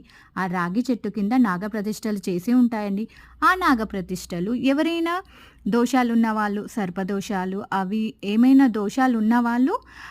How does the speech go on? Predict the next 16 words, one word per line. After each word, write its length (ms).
అలా 560
ఫార్టీ 380
డేస్ 300
నిష్టగా 480
పూజ 340
చేసి 500
వాళ్ళక్కడ 520
ప్రతిష్ఠ 480
చేసుకుంటారండి. 1000
ఆ 320
ద-, 260
ఆ 220
నాగప్రతిష్ఠలకి 1080
మనము 460
పసుపు, 460
కుంకుమ, 500